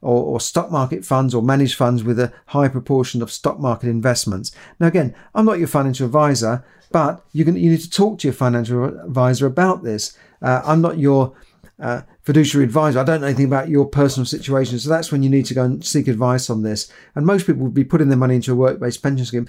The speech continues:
haven't even thought about it. They haven't got a clue where it's invested, haven't even thought about it. They just think, "I'm gonna put this money into a pension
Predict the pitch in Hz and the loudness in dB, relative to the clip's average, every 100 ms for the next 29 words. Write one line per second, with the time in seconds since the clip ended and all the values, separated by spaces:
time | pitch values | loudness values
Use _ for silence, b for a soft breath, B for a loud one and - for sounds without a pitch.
0 | B _ 175 175 156 - 196 196 135 185 | B _ 4 4 2 2 4 4 2 2
1 | 220 214 - 220 254 233 160 123 123 117 | 0 0 -2 0 4 4 4 0 -4 -2
2 | 120 - 117 165 202 151 170 165 120 113 | -2 -2 -4 -2 0 0 2 4 2 -2
3 | 131 151 147 156 147 B B B 156 160 | -4 -4 0 0 -2 B B B 2 2
4 | 170 226 139 151 139 143 160 160 139 117 | 0 -4 -4 -2 -2 -2 0 0 0 -4
5 | 113 | -6